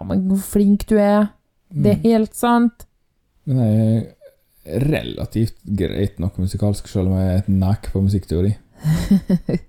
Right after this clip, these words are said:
Speaker 1: Du er ikke næk.
Speaker 2: Eh, næk-ish, jo. Jeg klarer ikke å lære meg sånne ting. Men dur og moll kan jeg forskjell på.
Speaker 1: Ja. Ja, eh, eh, det var jo ikke noe for meg heller, det her. Det føltes litt sånn retro, da.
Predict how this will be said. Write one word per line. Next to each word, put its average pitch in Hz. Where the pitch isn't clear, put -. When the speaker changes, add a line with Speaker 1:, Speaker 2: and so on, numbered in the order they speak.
Speaker 1:
Du -
er -
ikke 160
næk. -
Speaker 2:
Eh, 57
næk-ish, -
jo. 98
Jeg 71
klarer -
ikke -
å 78
lære 62
meg 80
sånne 90
ting. 101
Men 107
dur 101
og 95
moll 90
kan 85
jeg 78
forskjell 90
på. -
Speaker 1:
Ja. -
Ja, 392
eh, 320
eh, 285
det 277
var 202
jo 196
ikke 254
noe 285
for 233
meg 226
heller, 180
det 233
her. 269
Det 285
føltes 320
litt 311
sånn 285
retro, 214
da. 302